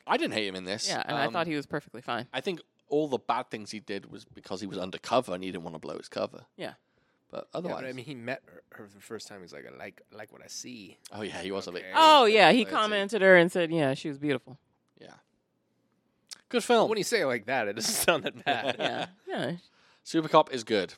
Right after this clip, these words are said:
Speaker 1: I stand
Speaker 2: Super
Speaker 1: by
Speaker 2: Cop
Speaker 1: it.
Speaker 2: is good. Uh, yeah, uh, thumb, two thumbs up. I enjoyed it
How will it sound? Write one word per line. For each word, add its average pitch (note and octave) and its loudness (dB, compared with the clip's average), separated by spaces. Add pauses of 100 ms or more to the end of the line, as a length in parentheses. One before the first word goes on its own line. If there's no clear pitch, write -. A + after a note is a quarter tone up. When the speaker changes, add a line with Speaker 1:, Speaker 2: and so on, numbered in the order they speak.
(120)
Speaker 1:
I G#2 -8
stand - -4
Speaker 2:
Super - -2
Speaker 1:
by - 8
Speaker 2:
Cop C#4 12
Speaker 1:
it. C#4 8
Speaker 2:
is D4 -10
good. C#3+ -4
Uh, E3 0
yeah, G3+ 6 (120)
uh, D#3 6
thumb, G#3+ -2
two C4 -2
thumbs A#3 -4
up. C#3+ 6
I E3+ 0
enjoyed F3+ 0
it F3+ -2